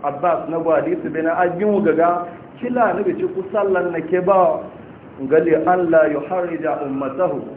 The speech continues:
Ebu la sautu ya lumu wushi. Wala wala bi zayin kyabu ya lumu wushi. Ina lau na ci na dawo. To man ga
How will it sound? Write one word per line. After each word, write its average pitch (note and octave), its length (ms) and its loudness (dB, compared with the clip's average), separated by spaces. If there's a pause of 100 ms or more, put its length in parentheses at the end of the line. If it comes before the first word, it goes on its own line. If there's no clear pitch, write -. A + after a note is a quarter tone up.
Ebu F3 320 -4
la F3+ 220 -2
sautu D#3 360 -4
ya C#3 160 0
lumu D3 380 -2
wushi. - 240 -8 (600)
Wala D#3+ 440 0
wala E3+ 520 4
bi D3+ 260 -4 (120)
zayin D#3 280 -4 (240)
kyabu F3 440 0
ya C#3+ 200 0
lumu D3 280 -6 (100)
wushi. A#2 140 -12 (160)
Ina D#3 160 -4
lau E3 180 -4
na D3+ 240 0
ci C3+ 80 -8
na B2 140 -4
dawo. B2+ 180 -4 (1500)
To F3+ 120 0
man C#4 260 2
ga C4 580 2